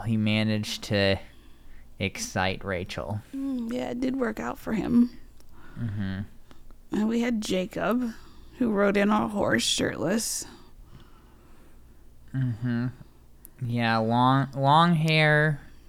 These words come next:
Speaker 1: greased up.
Speaker 2: I, I just, I still do not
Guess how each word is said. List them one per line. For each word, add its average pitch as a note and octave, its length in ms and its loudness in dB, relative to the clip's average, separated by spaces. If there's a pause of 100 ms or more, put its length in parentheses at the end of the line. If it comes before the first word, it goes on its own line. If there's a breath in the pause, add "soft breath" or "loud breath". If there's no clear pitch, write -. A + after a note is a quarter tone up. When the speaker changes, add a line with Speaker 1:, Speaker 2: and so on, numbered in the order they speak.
(1080 soft breath)
Speaker 1:
greased B2+ 500 2
up. C3 360 6 (1300 soft breath)
Speaker 2:
I, D#4 260 2 (180)
I C4+ 180 0
just, D4+ 380 -2
I B3+ 100 2
still C4 520 4
do B3 160 4
not G3 420 2